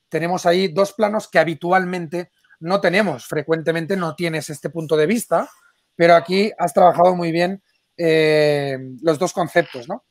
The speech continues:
Hay que decir que la diada de San Félix, que es donde está esta hecha fotografía,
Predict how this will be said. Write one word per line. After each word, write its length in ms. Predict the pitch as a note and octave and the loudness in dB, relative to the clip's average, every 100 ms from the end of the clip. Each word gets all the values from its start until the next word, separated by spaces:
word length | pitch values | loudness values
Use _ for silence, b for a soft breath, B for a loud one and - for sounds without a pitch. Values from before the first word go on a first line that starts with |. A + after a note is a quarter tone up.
| _ b b b E3 | _ b b b 2
Hay 140 | F#3+ | 4
que 100 | D#4+ | 4
decir 460 | G#3 - A3+ E3 - | 2 4 4 4 0
que 260 | F3+ D#3 D3+ | 2 4 6
la 160 | C#3+ | 6
diada 200 | D3 F3+ | 6 6
de 60 | A#3+ | 6
San 240 | - D#3 | 4 0
Félix, 460 | C#3 G#3+ E3+ D3+ - | 2 0 0 -2 -6
que 80 | E3 | -4
es 80 | D3 | -2
donde 220 | D#3 D3 | -2 -2
está 180 | - F3+ | 0 0
esta 300 | - E3 E3+ | 2 2 2
hecha 180 | F3 | 0
fotografía, 720 | E3+ D3+ D3+ C#3+ - F3+ D3 | -4 0 2 2 0 0 0